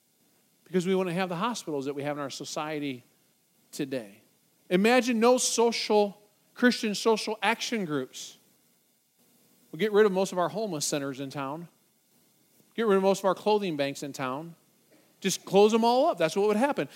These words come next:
Imagine no Christian organization ministering to those who are in need.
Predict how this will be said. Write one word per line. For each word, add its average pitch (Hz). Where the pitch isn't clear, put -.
Imagine 233
no 233
Christian 277
organization 226
ministering 254
to 220
those 240
who 226
are 220
in 202
need. 220